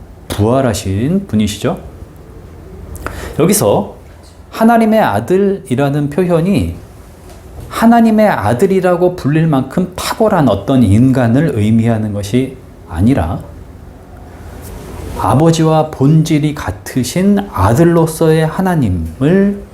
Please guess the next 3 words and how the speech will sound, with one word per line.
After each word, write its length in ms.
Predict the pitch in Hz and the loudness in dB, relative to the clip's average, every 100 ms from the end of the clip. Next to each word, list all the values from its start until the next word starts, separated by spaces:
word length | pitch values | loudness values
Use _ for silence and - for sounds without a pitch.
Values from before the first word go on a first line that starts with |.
| - | 0
의미한다는 800 | 117 120 117 113 104 101 98 92 | 4 4 4 2 0 -2 -2 -2
것이 540 | 87 - 143 160 170 - - - - | -4 -6 -4 -2 -4 -8 -20 -20 -10
중요합니다. 640 | - 107 131 92 82 | 0 4 4 0 -6